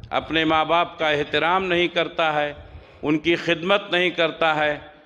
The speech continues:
बल्कि बाज़ वाक़यात ऐसे भी सुनने में आते हैं कि लोग अपने माँ बाप के ऊपर हाथ उठा देते हैं, माँ बाप के ऊपर जुल्म करते हैं, माँ बाप के साथ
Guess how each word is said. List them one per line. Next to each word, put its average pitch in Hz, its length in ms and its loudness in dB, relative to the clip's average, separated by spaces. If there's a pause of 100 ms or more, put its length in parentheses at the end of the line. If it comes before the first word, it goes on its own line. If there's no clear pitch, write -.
(200)
बल्कि 139 360 0
बाज़ 151 400 2
वाक़यात 151 680 2
ऐसे 156 320 -2
भी 156 260 0
सुनने 151 400 -2
में 147 120 2
आते 135 400 0
हैं 151 420 -2 (200)
कि 143 100 2
लोग 151 340 4
अपने 147 320 -2
माँ 131 220 2
बाप 151 340 2
के 143 60 -2
ऊपर 143 280 0
हाथ 143 340 0
उठा 135 240 0
देते 113 320 -2
हैं, 107 100 -10 (1300)
माँ 139 180 4
बाप 175 320 4
के 175 80 0
ऊपर 180 380 2
जुल्म 208 340 0
करते 135 360 0
हैं, 110 200 -6 (680)
माँ 143 180 2
बाप 175 320 2
के 190 100 2
साथ 190 260 0